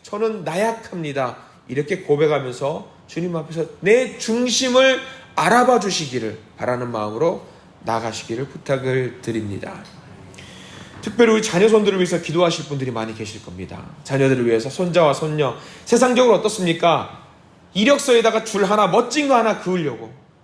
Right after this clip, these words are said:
좋은 스펙을 쌓아서 대단한 사람으로 인정받게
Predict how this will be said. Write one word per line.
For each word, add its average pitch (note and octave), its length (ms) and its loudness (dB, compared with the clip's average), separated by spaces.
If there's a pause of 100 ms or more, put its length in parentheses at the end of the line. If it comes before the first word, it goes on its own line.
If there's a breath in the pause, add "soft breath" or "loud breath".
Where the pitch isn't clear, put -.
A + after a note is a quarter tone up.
(120)
좋은 B3+ 320 2
스펙을 C#4+ 460 0
쌓아서 A#3 420 0
대단한 B3+ 400 2
사람으로 A3+ 300 2
인정받게 A#3 1080 0